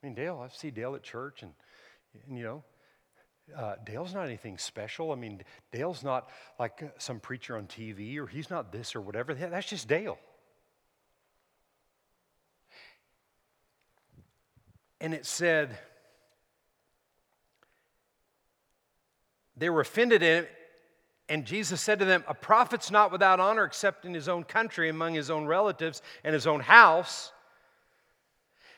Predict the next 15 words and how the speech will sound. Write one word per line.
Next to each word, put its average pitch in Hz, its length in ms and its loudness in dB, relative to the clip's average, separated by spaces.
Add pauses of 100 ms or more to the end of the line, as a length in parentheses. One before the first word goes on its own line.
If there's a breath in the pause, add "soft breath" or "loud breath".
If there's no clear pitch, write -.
(280 soft breath)
Now, 156 80 4
he 202 160 2
could 202 240 0
do 208 180 0
no 240 560 10
mighty 240 460 6
work 220 440 6
there, 139 420 2 (180)
no 214 280 6
mighty 240 400 8
work, 202 400 6
no 190 200 4
work 247 360 6
of 170 140 0
power. 170 760 12